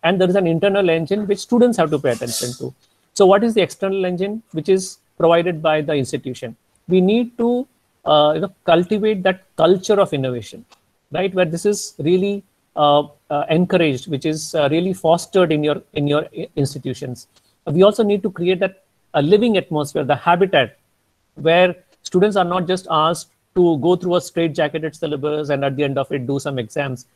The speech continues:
But there is a, this is a habitat which, uh, actually, you know, uh, encourages questioning, encourages exploring, you know, unexplored, uh, you know, uh, paths.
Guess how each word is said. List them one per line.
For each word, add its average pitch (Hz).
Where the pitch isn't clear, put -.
But 143
there 160
is 185
a, 185
this 175
is 208
a 202
habitat 156
which, 156
uh, 151
actually, 202
you 165
know, 180
uh, 151
encourages 185
questioning, 151
encourages 165
exploring, 165
you 151
know, 170
unexplored, 170
uh, 135
you 143
know, 147
uh, 143
paths. 151